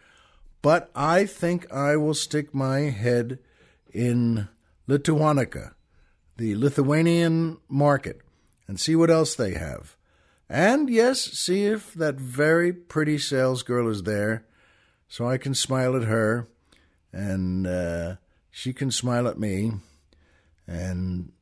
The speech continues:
let's see what else she has for sale there. You know what? It made me think of what is so good about our European pasts, in our families particularly. You know, my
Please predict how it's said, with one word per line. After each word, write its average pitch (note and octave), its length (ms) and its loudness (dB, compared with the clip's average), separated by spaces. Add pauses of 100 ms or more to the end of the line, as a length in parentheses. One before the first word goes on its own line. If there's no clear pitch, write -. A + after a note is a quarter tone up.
(100)
let's - 440 -12
see D#3+ 180 2
what E3+ 160 4
else E3+ 380 2
she - 300 -4
has B2+ 420 0
for B2 180 -8
sale G#2 400 0
there. B1+ 260 -8 (640)
You E3 140 4
know G3+ 100 6
what? G#3+ 360 2
It F3+ 140 2
made A#3 240 2
me A#3 140 2
think G#3+ 260 -2
of F3 240 0
what D#4 180 -2
is C#4 120 2
so A#3+ 180 2
good G3+ 220 4
about E3 380 2 (340)
our C#3+ 440 4
European D3+ 760 2
pasts, - 800 -2 (640)
in D#3 140 2
our F3 200 6
families F#3 840 2
particularly. D#3 1120 0 (480)
You G3 80 4
know, A3 260 2 (480)
my B3+ 540 2